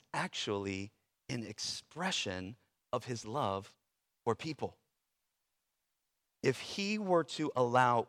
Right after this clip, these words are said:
evil to run rampant and unchecked, countless millions of people would suffer at the hands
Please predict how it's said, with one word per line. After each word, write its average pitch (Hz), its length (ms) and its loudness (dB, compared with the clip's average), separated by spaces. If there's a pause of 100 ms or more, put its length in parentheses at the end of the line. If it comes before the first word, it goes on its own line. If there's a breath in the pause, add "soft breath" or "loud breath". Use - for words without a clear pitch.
(120)
evil 180 540 0 (280)
to 147 180 2
run 135 360 4
rampant 120 720 0 (760)
and 170 440 2 (320)
unchecked, 160 880 6 (800)
countless 185 800 4 (360)
millions 165 880 4 (160)
of 113 160 0 (100)
people 101 640 0 (340)
would 117 220 2 (140)
suffer - 640 -4 (640)
at 117 160 0
the 120 60 -2
hands 123 680 -2